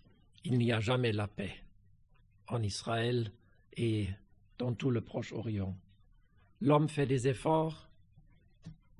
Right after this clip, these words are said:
c'est seulement l'intervention du Seigneur qui peut apporter cela, ce temps de bénédiction.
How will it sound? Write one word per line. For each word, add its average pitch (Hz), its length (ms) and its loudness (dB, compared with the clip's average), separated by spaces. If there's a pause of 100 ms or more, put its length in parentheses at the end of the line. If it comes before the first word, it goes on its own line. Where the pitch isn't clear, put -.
(340)
c'est - 180 -6
seulement 127 420 2
l'intervention 117 760 -2
du 107 140 -2
Seigneur 107 500 -4
qui - 140 -10
peut - 200 -12
apporter 120 540 -6
cela, 110 460 -6 (500)
ce - 200 -6
temps 107 440 0 (560)
de 113 80 0
bénédiction. 98 880 -2